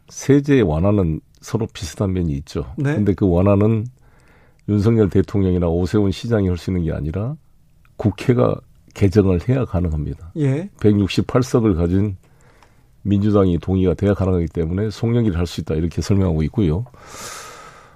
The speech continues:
Speaker 1: 두 번째 공급 확대는 비슷한 면이 있죠. 용적률 오백 프로 올리고 규제 완화하겠다.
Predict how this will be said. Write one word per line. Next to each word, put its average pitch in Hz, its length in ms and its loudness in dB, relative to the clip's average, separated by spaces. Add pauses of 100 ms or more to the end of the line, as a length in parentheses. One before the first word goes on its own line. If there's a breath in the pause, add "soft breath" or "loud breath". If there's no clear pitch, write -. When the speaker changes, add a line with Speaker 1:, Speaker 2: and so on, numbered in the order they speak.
(140 loud breath)
Speaker 1:
두 123 180 2
번째 123 640 6
공급 131 340 4
확대는 110 880 0 (720)
비슷한 135 380 4
면이 104 220 2
있죠. 78 300 -4 (480)
용적률 104 440 4
오백 92 260 4
프로 85 460 -2
올리고 90 420 0
규제 95 240 0
완화하겠다. 82 840 -2